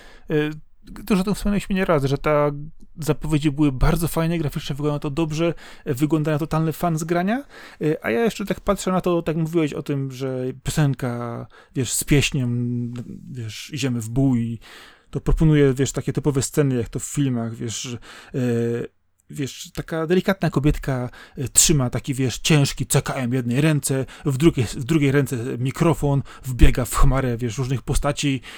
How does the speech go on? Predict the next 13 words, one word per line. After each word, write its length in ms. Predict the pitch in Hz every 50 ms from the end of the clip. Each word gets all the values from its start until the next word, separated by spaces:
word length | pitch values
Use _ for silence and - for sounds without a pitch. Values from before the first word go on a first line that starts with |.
| - -
i 120 | - 143 165
oczywiście 400 | 165 - 151 143 151 - - 139
masz 160 | 143 135 -
piosenkę 360 | - - - 151 143 131 131
takiego 300 | - 120 - - 139 123
typu 280 | - - 135 - 143 127
Macross. 760 | 127 135 104 - - - - - - - - - - - - - _ _ _ _ _ _ _ _ - - _ _ - - -
Wiesz, 320 | - - - - - - -
i 260 | - 131 117 107 107 - _ _ _ _ _ _ _ _ _ _ _ _
epopeja 640 | - - - - - 160 160 156 139 135 135 127 - _ _ _ _ -
od 140 | 131 120
razu 280 | 117 107 104 98 92 104
gotowa. 520 | 95 101 - 117 101 - - 101 - -